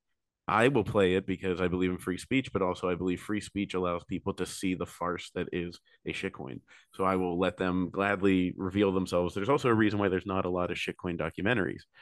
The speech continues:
because people would see through the scam. Um,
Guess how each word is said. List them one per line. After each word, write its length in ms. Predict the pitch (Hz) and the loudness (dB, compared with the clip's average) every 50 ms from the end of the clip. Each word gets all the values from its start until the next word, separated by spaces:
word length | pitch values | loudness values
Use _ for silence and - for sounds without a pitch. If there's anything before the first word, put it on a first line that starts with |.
| - _ _ _ _ - | -20 _ _ _ _ -2
because 500 | 95 87 92 127 147 117 98 92 90 - | -2 0 2 4 4 6 6 4 4 2
people 240 | - 95 80 - | 0 0 0 0
would 120 | 87 85 - | -2 -2 -2
see 220 | - - 90 85 | -2 -2 -2 -2
through 200 | 76 87 87 82 | -2 -2 -4 -4
the 60 | 82 | -4
scam. 420 | - - - 78 65 52 50 - - _ _ _ _ _ _ _ - - | -6 -8 -8 -6 -8 -8 -10 -14 -18 _ _ _ _ _ _ _ -6 -4
Um, 440 | 92 92 90 87 82 82 82 80 | -2 -2 -2 -2 -2 -4 -6 -10